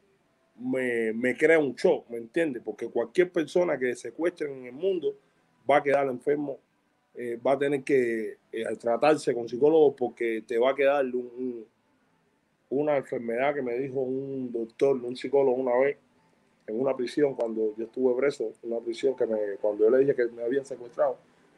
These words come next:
me dijo el nombre, pero no recuerdo ahora el nombre, me dijo que yo tenía que tratarme eso porque todas las personas que son secuestradas o pasan por algo parecido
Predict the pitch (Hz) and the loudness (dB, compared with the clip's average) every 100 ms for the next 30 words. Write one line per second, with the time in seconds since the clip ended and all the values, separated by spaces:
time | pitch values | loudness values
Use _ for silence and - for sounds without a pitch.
0 | _ _ - 120 131 165 160 147 170 180 | _ _ -2 4 8 8 6 2 4 4
1 | 151 127 117 117 139 147 135 156 143 147 | 4 4 2 0 0 -2 2 0 4 2
2 | 147 135 139 123 113 117 127 131 127 113 | 2 -2 -4 -4 -6 -12 -14 -14 -12 -12
3 | 107 110 120 127 135 131 123 120 135 127 | -14 -16 -14 -10 -8 -8 -10 -8 -8 -8
4 | 139 143 113 104 101 110 127 - 123 143 | -10 -12 -14 -16 -10 -6 -6 -6 -12 -10
5 | 135 113 101 92 _ _ _ _ _ _ | -12 -12 -16 -20 _ _ _ _ _ _
6 | _ _ _ _ 135 156 147 139 - 160 | _ _ _ _ -2 0 0 -2 2 4
7 | 165 175 147 127 147 160 147 143 151 156 | 6 4 2 0 -4 -6 -6 -4 -4 -4
8 | 139 135 - 190 180 165 | -6 -6 -8 -2 -2 -2